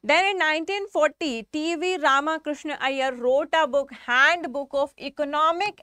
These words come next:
Entomology for South India। ठीक है,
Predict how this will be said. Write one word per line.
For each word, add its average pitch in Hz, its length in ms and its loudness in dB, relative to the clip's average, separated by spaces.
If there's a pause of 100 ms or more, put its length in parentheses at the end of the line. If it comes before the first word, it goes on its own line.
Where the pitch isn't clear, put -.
(120)
Entomology 233 1200 -4 (120)
for 226 220 -2 (200)
South 254 260 4
India। 180 380 -10 (180)
ठीक 269 120 -8
है, 302 80 -6